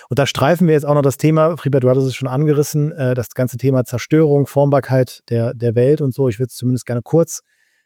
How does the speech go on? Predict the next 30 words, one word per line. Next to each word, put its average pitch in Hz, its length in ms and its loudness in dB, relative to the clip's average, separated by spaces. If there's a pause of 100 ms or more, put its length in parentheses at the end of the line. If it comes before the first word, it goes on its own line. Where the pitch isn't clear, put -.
(120)
äh, 131 360 0
streifen, 127 500 0
weil 123 100 4
ich 110 100 -2
weiß, 123 280 2
es 120 80 -4
ist - 100 -8
dem 120 100 -2
Kollegen 123 300 0
Phil 165 240 0
auch 151 160 0
sehr 135 180 0
wichtig, 135 280 -4
der 123 120 -2
jetzt 117 140 -4
heute 127 240 0
urlaubsbedingt 139 540 0
nicht 127 160 0
da 139 160 2
sein 147 180 2
kann. 143 240 0 (520)
Äh, 120 360 2
die 135 100 0
arme 127 180 2
Socke 135 260 2
ist 123 100 2
jetzt 123 160 -2
gerade 123 240 0
auf 110 160 -6
Rhodos, 143 480 0